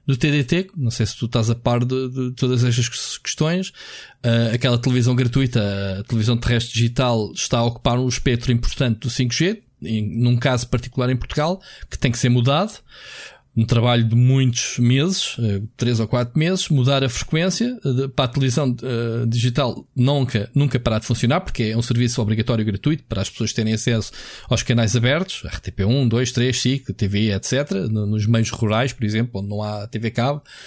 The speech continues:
e não têm que pagar por esse serviço, mas está no caminho do cinco G.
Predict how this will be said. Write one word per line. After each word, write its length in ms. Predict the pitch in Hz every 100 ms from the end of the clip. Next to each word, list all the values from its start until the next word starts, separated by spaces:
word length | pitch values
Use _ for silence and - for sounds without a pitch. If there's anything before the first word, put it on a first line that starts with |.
| - -
e 60 | 120
não 120 | 113
têm 200 | 107 165
que 80 | -
pagar 480 | - 107 113 143 - -
por 80 | 113
esse 100 | 101
serviço, 420 | 123 120 143 -
mas 140 | 165
está 340 | 180 185 190 202
no 160 | 202
caminho 340 | 190 190 190 190
do 100 | 180
cinco 200 | 185 190
G. 280 | 165 123